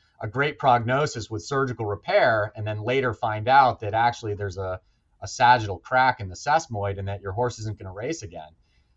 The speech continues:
Um, so it, it's critically important to, to look for that and identify them, but some of them can be very subtle, for sure.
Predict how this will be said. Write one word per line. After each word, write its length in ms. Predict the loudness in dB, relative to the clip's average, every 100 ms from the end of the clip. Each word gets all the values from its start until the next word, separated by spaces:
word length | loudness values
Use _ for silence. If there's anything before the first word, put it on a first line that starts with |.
| _
Um, 340 | 2 4 2 0
so 160 | -4
it, 100 | -4 -6
it's 160 | -10
critically 680 | -10 -12 -4 -2 -2 -4 -8
important 680 | -8 -10 -4 -4 -4 -10 -14
to, 460 | -10 -6 -6 -6 -10 _
to 120 | -10
look 320 | -4 0 0
for 120 | -2 -2
that 240 | 0 0
and 80 | -4
identify 580 | -8 -4 -4 -2 -4 -4
them, 120 | -8
but 140 | -12
some 240 | -4 -2 -2
of 40 |
them 140 | -4 -6
can 140 | -10
be 100 | -10
very 300 | -4 -2 -2
subtle, 480 | -4 -4 -4 -4 -14 -14
for 100 | -12
sure. 320 | -10 -10